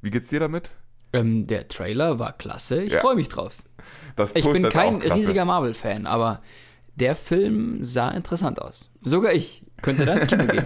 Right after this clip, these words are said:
Speaker 1: <laughs> Ich freu mich so auf diesen F-, Film. Das ist wirklich seit längerem mal wieder,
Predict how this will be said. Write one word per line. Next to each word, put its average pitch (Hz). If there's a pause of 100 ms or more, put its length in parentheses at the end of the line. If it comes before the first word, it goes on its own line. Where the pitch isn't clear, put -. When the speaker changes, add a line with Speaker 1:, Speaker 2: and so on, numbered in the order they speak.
(140)
Speaker 1:
<laughs> -
Ich 90
freu 78
mich 78
so 82
auf 82
diesen 82
F-, -
Film. 80
Das 85
ist -
wirklich 95
seit 82
längerem 82
mal 80
wieder, 82